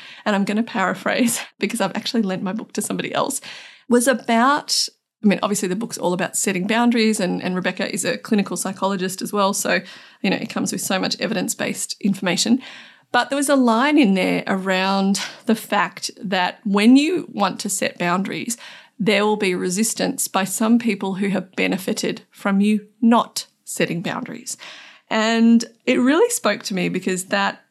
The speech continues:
has shown up in many different ways <laughs> in my life and in my business. But I think it's something that small business owners forget. We can often get really frustrated or annoyed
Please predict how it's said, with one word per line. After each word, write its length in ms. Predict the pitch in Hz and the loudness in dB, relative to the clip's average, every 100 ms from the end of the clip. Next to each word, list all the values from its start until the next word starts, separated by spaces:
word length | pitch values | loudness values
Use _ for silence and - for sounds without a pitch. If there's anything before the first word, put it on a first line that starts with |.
| _ | _
has 200 | 214 208 | 0 0
shown 280 | - 202 190 | 2 0 0
up 240 | 190 - - _ _ _ | -2 -4 -18 _ _ _
in 140 | 226 226 | 6 6
many 200 | 220 240 | 6 2
different 260 | 220 180 | 0 -4
ways 300 | 180 285 - - | -2 -2 -2 -6
<laughs> 100 | - | 0
in 120 | 202 202 | 2 4
my 160 | 175 | 4
life 340 | 208 240 339 - | 0 -2 -4 -4
and 120 | 185 | -4
in 80 | 190 | -2
my 120 | 175 | -4
business. 440 | 175 180 - 269 - - - - _ _ | -4 -2 -2 -4 -10 -20 -20 -20 _ _
But 260 | 240 233 - - _ - | 0 0 -2 -14 _ 0
I 100 | 262 | 2
think 220 | 339 381 | 4 2
it's 160 | 453 - | 2 2
something 540 | 247 240 - 202 - | 0 0 -2 -4 -4
that 400 | 202 208 190 - _ _ | -2 0 -2 -6 _ _
small 300 | - 233 214 | 0 2 4
business 320 | 190 190 208 | 2 -2 -2
owners 280 | 196 180 185 | -2 -2 -4
forget. 520 | - 180 180 - - - - - - - | -4 -2 -2 -2 -8 -10 -18 -20 -6 -2
We 100 | 233 | 2
can 160 | 254 | 2
often 580 | - 247 262 - 359 359 - | 2 0 0 -2 -2 -2 -2
get 220 | 233 220 | -2 0
really 200 | 214 208 | 0 -2
frustrated 840 | 208 175 170 - 190 196 214 302 - | -2 -4 -4 -4 -4 -2 -2 -4 0
or 160 | 196 | 0
annoyed 560 | 185 185 185 196 202 | 2 0 0 0 -2